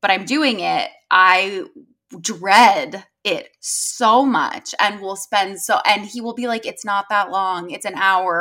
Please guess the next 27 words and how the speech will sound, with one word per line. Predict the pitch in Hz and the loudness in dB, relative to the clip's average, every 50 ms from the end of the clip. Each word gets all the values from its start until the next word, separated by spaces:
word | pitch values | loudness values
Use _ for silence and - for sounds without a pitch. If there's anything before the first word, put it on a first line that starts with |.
| 180 | 2
or | 180 175 | 0 0
whatever | 170 202 196 - 190 190 175 180 190 175 | 2 2 2 4 4 2 2 0 -2 -2
it | 175 - - - | -2 -2 -2 0
is. | 240 233 220 202 185 180 180 170 170 - _ - - - - - _ _ - 214 | 2 4 4 4 2 2 0 -4 -8 -12 _ -18 -20 -20 -20 -20 _ _ -2 0
And | 214 214 | 2 2
I | 208 196 | 2 0
didn't | 165 226 220 220 226 | 0 -4 -2 0 -2
have | 220 220 | -2 -2
the | 220 214 | -4 -8
words | 190 202 196 202 196 - | -6 -6 -6 -6 -6 -4
to | - - | -2 -2
understand | - 196 190 190 196 190 - - - - 196 185 190 196 196 185 185 185 170 165 - | 0 -2 -2 -6 -10 -10 -12 -12 -10 -8 -4 -4 -2 -2 -4 -6 -8 -12 -14 -16 -16
why | - 175 165 180 185 180 185 | -12 -6 -2 0 2 2 2
it | 185 185 170 - - | 2 0 -2 -4 -6
feels | - 208 196 196 185 180 180 165 170 170 | -12 -8 -4 -2 -2 -2 -2 -4 -4 -6
so | - - - - 185 180 175 180 180 175 165 170 165 _ _ _ | -6 -4 -2 0 0 2 2 0 -2 -4 -6 -10 -14 _ _ _
big | - 196 185 185 180 175 160 185 | -12 -10 -8 -6 -6 -6 -4 -4
and | 160 165 170 165 165 | -4 -4 -4 -4 -2
bad. | 190 202 254 285 240 196 170 160 - | 2 4 6 6 6 6 4 2 2
And | - 147 175 180 | 0 0 -2 -4
it's | 175 170 - | -6 -12 -12
exactly | 185 185 185 190 175 175 - 180 165 | -8 -2 0 0 0 -2 -4 -8 -8
what | 165 - - | -8 -8 -8
you | - 165 | -10 -10
said. | - - 214 196 160 123 - | -8 -6 -6 -6 -4 -4 -4
It | - 175 170 | -6 -4 -4
is | 175 175 165 - - | -6 -8 -8 -10 -16